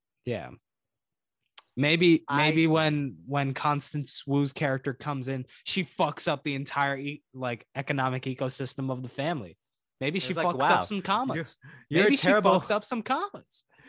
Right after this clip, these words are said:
Speaker 2: You're a terrible econ professor. <laughs> Awkwafina's family is also rich, right?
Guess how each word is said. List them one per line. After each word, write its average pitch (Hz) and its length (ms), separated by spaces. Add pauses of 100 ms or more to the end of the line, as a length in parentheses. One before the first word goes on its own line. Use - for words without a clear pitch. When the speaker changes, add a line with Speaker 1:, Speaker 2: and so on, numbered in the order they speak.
(160)
Speaker 2:
You're 175 180
a 185 60
terrible 170 440
econ 139 500
professor. 120 560
<laughs> - 2000
Awkwafina's 285 520
family 196 280
is 135 60
also 151 340
rich, 117 280
right? 113 220